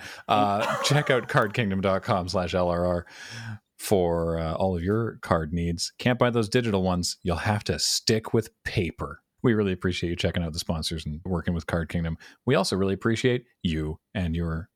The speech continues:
continued support of our show at our, at our Patreon, which supports not only this show, but everything we do. And it means a lot to us. So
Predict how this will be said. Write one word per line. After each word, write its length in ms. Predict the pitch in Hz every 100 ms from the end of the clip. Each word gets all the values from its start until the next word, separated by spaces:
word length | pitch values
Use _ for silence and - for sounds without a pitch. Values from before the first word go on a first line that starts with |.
| -
continued 420 | 98 90 87 85
support 380 | 95 - 85 82
of 140 | 95 82
our 100 | 82
show 340 | - 78 76 -
at 180 | - - - - -
our, 220 | 90 - _ _
at 100 | 123
our 60 | 104
Patreon, 400 | 143 170 92 76
which 140 | 90
supports 340 | 110 - 104 110
not 140 | 117
only 160 | 127 113
this 160 | 104
show, 180 | - 95
but 140 | 92 -
everything 400 | 117 107 92 82
we 120 | 76
do. 200 | 78 76 - -
And 400 | 80 76 73 -
it 180 | -
means 200 | 90 82
a 80 | 78
lot 160 | 73 -
to 100 | 69
us. 200 | 80 -
So 220 | - 76